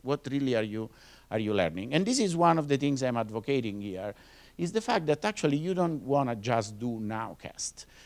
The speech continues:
You don't wanna just predict the next three time step or, or get an information about a time series analysis. What we, why I, I'm so fascinated by weather forecast is for this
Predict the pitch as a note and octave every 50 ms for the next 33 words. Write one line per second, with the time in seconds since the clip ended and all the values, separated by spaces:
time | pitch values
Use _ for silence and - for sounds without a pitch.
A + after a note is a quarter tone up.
0 | - _ - D#3 F3 F#3 E3+ E3+ F3+ E3 D3+ C3+ B2 C3 B2+ B2 - - B2 B2
1 | B2 B2 G#2+ A2 A2+ A2+ A#2 A2+ A2 - - - B2 C#3 C3+ A2 - G#2+ G2 G2
2 | - - - D#3+ E3 D#3+ - - - C3+ B2 A#2+ - - - B2+ A#2+ A2+ A#2+ B2+
3 | A#2+ A#2+ - - A#2+ A2 A#2 A2 - A#2+ A#2 B2+ C3 B2 - A2+ A2 A2+ A2+ A#2
4 | A2 - - G2 - A2 A#2 A#2 A2 G#2 G2+ - A2 G#2 G2 F#2 G2+ G2 F#2+ C#2+
5 | - - - - E2+ - - - - - - - - _ - F#3 B3+ D4 - -
6 | F3+ F#3+ A3 G#3 F#3 - D3+ F3 G3+ A#3+ B3 A3 G3 - D#3 D#3 - - D3 D3
7 | D3+ - - E3 D#3 - C#3+ C#3+ - - C#3 D3 D3+ C#3 C#3 A#2+ A#2+ B2 A2+ A2+
8 | B2+ A#2+ A2+ A2+ - - - G#3+ F3+ C3+ - - A2 G#2+ - - C#3+ C3+ - -
9 | - C#3 C#3 C#3+ D#3+ E3+ D3+ - - -